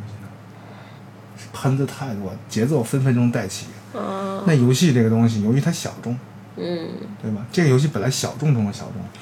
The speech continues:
Speaker 1: 因为这游戏的P C版现在还没开卖呢。
Speaker 2: 哦。
Speaker 1: 对吧？对，还，还，还得等。
Speaker 2: 还没，没有吗？
Speaker 1: 还，马-，快开卖了，
Speaker 2: 哦。
Speaker 1: 还没有呢。
Speaker 2: 嗯。
Speaker 1: 很快了。但是就P S玩家，拥有P S游戏机的玩家也没那么多，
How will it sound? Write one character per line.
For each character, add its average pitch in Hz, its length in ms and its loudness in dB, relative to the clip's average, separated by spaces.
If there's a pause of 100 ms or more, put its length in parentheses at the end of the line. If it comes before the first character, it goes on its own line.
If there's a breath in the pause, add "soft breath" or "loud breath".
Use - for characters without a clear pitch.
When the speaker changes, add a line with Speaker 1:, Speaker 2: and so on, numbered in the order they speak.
(160 loud breath)
Speaker 1:
因 170 200 6
为 143 260 4 (400 loud breath)
这 165 140 4
游 143 80 8
戏 139 100 4
的 143 80 6
P 156 140 2
C 151 120 6
版 120 140 0
现 156 140 2
在 160 100 4
还 120 80 2
没 101 100 2
开 101 140 -4
卖 98 220 -2
呢。 - 20 -10 (540)
Speaker 2:
哦。 185 460 -2 (100)
Speaker 1:
对 120 120 0
吧？ 107 180 -2
对， 110 100 -2
还， 117 220 -2
还， 131 220 -2
还 135 160 2
得 151 60 6
等。 - 140 6
Speaker 2:
还 104 60 4
没， - 60 -4
没 226 60 4
有 285 180 2
吗？ 175 300 -2 (180)
Speaker 1:
还， - 120 2
马-， 147 400 2
快 185 180 2
开 131 160 4
卖 120 120 4
了， 104 140 0
Speaker 2:
哦。 180 240 0
Speaker 1:
还 147 80 4
没 147 120 6
有 143 180 6
呢。 90 80 -6 (120)
Speaker 2:
嗯。 170 160 -6 (240)
Speaker 1:
很 - 200 -2
快 143 180 4
了。 92 140 -2 (420 loud breath)
但 151 120 4
是 143 220 4
就 135 320 4
P 117 200 2
S 147 280 6
玩 127 160 6
家， 135 160 6
拥 143 160 6
有 135 100 6
P 113 160 2
S 139 200 6
游 127 120 6
戏 131 140 0
机 135 140 2
的 123 60 4
玩 113 120 6
家 127 160 4
也 110 160 0
没 90 140 -4
那 147 100 4
么 110 80 2
多， 107 340 -2